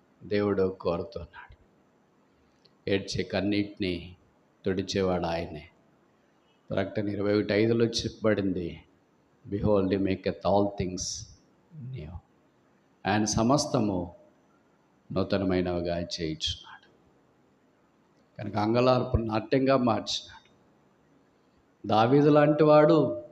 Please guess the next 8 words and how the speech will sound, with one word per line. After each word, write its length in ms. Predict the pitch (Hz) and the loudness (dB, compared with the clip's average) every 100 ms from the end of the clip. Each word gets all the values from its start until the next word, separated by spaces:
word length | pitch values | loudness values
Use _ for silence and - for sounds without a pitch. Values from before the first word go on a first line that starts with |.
| - _ _ _ _ _ | -20 _ _ _ _ _
ఏడ్చే 320 | 120 123 147 | 0 0 0
పరిస్థితులు 540 | 131 117 117 147 135 117 | 2 2 2 0 2 0
వస్తాయా? 560 | - - 123 117 139 - _ _ _ _ _ _ _ | 0 0 2 2 -2 -10 _ _ _ _ _ _ _
మామూలుగా 360 | 139 160 165 160 | 4 6 4 4
ఏమనుకుంటామంటే, 840 | 156 156 147 165 131 139 135 139 | 4 4 2 0 -2 0 0 0
రక్షణ 360 | 147 - 113 120 | 0 -2 -6 -6
పొందిన 260 | 117 117 | -6 -6
తర్వాత 460 | 107 110 107 107 | -4 -2 0 -2